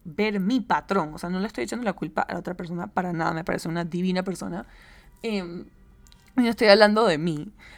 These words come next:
Al ver como mis patrones y yo elegir quedarme ahí, es como hasta cierto punto yo elegí también como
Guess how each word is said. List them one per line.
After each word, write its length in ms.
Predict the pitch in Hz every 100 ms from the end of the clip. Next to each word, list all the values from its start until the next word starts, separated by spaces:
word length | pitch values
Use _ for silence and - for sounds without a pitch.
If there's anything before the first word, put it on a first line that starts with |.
| - - -
Al 240 | 214 220
ver 180 | 247 285
como 300 | 311 427 240
mis 340 | 208 220 233 -
patrones 640 | 269 262 247 233 233 285
y 140 | 202 165
yo 160 | 208
elegir 400 | 208 233 247 240
quedarme 480 | 247 233 214 214 214
ahí, 340 | 202 170 156 -
es 140 | 190
como 200 | 294 294
hasta 200 | 220 -
cierto 320 | - 180 220
punto 260 | 208 233 240
yo 160 | 202 233
elegí 320 | 220 220 208
también 340 | 226 220 220
como 460 | 226 269 185 -